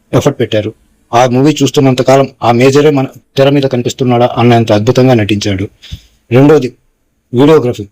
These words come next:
రియల్ లొకేషన్‌లో చిత్రీకరించబడిన చిత్రం. మొత్తం రియల్ లొకేషన్‌లోనే,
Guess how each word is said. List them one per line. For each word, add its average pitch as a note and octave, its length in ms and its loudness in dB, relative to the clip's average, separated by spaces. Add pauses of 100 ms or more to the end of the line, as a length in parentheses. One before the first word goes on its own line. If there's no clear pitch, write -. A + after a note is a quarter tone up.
(300)
రియల్ D3+ 300 2
లొకేషన్‌లో B2+ 480 -2
చిత్రీకరించబడిన A2+ 840 0
చిత్రం. G#2+ 240 -2 (360)
మొత్తం E3+ 180 0 (100)
రియల్ C#3 200 4
లొకేషన్‌లోనే, A#2+ 540 0